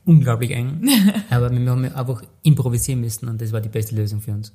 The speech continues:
Speaker 2: Ja, du hast improvisieren müssen. Ich bin in eine perfekt eingerichtete Wohnung eingezogen.
Speaker 1: Das stimmt.
Speaker 2: Apropos perfekt eingerichtet, können wir mal kurz anschneiden, wie unser Rückeinzug in unsere Wohnung war.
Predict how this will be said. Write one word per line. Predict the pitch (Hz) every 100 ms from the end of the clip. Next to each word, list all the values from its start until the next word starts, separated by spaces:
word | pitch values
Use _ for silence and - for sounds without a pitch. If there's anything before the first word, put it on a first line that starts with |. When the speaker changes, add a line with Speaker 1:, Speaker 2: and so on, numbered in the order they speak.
| 185
Speaker 2:
Ja, | 185
du | 165 190
hast | 185
improvisieren | 156 151 - 147 151 147
müssen. | 147 156 160
Ich | 160
bin | 160
in | 160
eine | 160
perfekt | 156 160 - 170 - -
eingerichtete | 185 185 165 170 - 160 156
Wohnung | 170 175
eingezogen. | 147 143 143 135 135 139
Speaker 1:
Das | 113
stimmt. | 120 101 98 _ _ _ - - _
Speaker 2:
Apropos | 202 196 185 196
perfekt | 180 180 196 196
eingerichtet, | 185 185 165 147 - 170 196 - _ _ _ _
können | 196 196
wir |
mal | 190
kurz | 170 202 202
anschneiden, | 180 190 185 175 175 180
wie | 165 180
unser | 180 170 165 160 - - _ _
Rückeinzug | 160 196 196 - - 180 185 - 190
in | 165 175
unsere | 180 170
Wohnung | 160 165 147
war. | 123 139